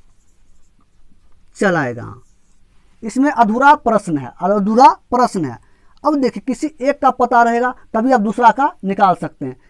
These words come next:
इसमें किसी एक का पता नाम नहीं है हमको, इसलिए इसका आंसर डी ऑप्शन, इसका option D इसका answer निकल कर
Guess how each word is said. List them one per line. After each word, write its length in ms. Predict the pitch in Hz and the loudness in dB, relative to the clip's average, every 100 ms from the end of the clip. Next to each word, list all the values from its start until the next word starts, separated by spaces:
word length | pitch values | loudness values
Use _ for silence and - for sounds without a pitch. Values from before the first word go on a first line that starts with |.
| _ | _
इसमें 220 | 226 269 269 | -4 -4 -2
किसी 240 | 247 294 | -4 -6
एक 220 | 254 277 - | -6 -6 -4
का 140 | 262 254 | -2 0
पता 300 | - - 254 | 0 -2 -2
नाम 280 | 240 262 254 | 0 -2 -2
नहीं 200 | 220 214 | -2 -2
है 80 | 190 | -4
हमको, 340 | 156 143 123 - _ - | -6 -10 -14 -16 _ -8
इसलिए 280 | 254 247 | -4 0
इसका 180 | 233 240 | 0 4
आंसर 340 | 220 214 277 302 _ 156 | 2 2 -4 -4 _ -10
डी 180 | 214 247 | -4 -2
ऑप्शन, 400 | 208 - 240 302 - _ _ - | -2 -2 -4 -4 -10 _ _ -6
इसका 260 | 190 247 240 | 0 4 6
option 400 | 220 - 262 202 | 6 4 2 4
D 140 | 269 | 2
इसका 200 | 269 247 | 4 6
answer 420 | 226 202 226 214 247 | 4 4 0 2 0
निकल 260 | 220 208 202 | 2 2 4
कर 200 | 262 | 4